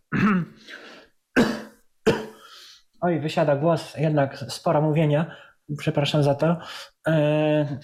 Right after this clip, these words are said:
jeżeli widzimy, że używamy czegoś cały czas w różnych miejscach naszego programu, to jest bardzo dobry kandydat, mm, do tego, żeby wydzielić to do osobnego pliku.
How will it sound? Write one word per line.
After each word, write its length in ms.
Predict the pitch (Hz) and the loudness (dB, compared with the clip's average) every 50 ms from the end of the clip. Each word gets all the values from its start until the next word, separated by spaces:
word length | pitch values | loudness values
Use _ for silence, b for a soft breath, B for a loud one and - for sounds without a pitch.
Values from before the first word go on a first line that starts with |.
| B B B B - _ - | B B B B -16 _ -2
jeżeli 320 | 156 170 170 170 175 175 | 0 0 2 2 2 2
widzimy, 380 | 160 170 165 - 233 247 240 214 | 0 0 0 0 2 2 2 2
że 140 | 170 165 - | 0 -2 -4
używamy 640 | - 165 156 165 170 156 151 180 233 233 214 202 | -2 -2 0 0 0 0 0 2 2 2 2 2
czegoś 480 | - - 175 160 175 165 160 - - - | 0 -2 -2 -2 0 -2 -2 -4 -10 -8
cały 300 | - - 190 220 262 247 | -2 0 2 2 2 2
czas 440 | - - 180 175 180 180 - - 151 | 2 2 2 2 2 2 0 -2 -4
w 100 | 143 151 | -4 -2
różnych 380 | 160 185 196 262 269 233 - | -2 0 0 2 2 2 2
miejscach 280 | 196 185 - - 180 165 | 2 0 0 0 -2 -2
naszego 340 | 170 165 - - 151 165 156 | 0 0 -2 -2 -2 -2 -2
programu, 520 | - - 143 139 135 - 165 180 196 196 B B B B B B B B - | 0 0 0 2 2 2 2 2 2 0 B B B B B B B B 0
to 80 | - | 2
jest 400 | 175 160 - - - - - 143 | 2 2 2 -2 -8 -8 -4 -2
bardzo 360 | 151 214 277 294 294 - 233 202 | 0 2 2 2 2 2 2 2
dobry 280 | 214 220 208 214 202 | 2 2 2 2 0
kandydat, 640 | 202 185 180 175 165 185 190 202 180 170 - - _ _ _ _ - 156 | 2 2 0 2 2 2 2 2 0 -2 -6 -14 _ _ _ _ -2 0
mm, 520 | 156 156 151 151 151 151 151 143 - - - | 2 2 4 2 2 2 0 -2 -4 -6 -4
do 160 | 147 143 170 175 | -2 0 0 0
tego, 500 | - 277 277 247 226 208 190 - - - | 0 0 2 2 2 0 0 -4 -8 -8
żeby 340 | 165 170 208 196 185 190 185 - - - _ _ _ _ _ _ _ _ _ _ _ _ _ _ - - - 135 | -4 -2 0 2 2 2 0 -2 -6 -16 _ _ _ _ _ _ _ _ _ _ _ _ _ _ -20 -14 -8 -4
wydzielić 600 | 135 165 165 147 170 175 175 170 165 156 - - | -2 0 0 2 2 2 2 2 0 -2 -4 -4
to 160 | - 156 156 | -4 -2 0
do 140 | 143 156 131 | 0 -2 -2
osobnego 440 | 147 - 151 147 151 151 139 160 | -2 -4 -2 -2 0 0 0 0
pliku. 460 | - - 147 135 120 - - - - | 0 2 2 0 0 -2 -6 -10 -14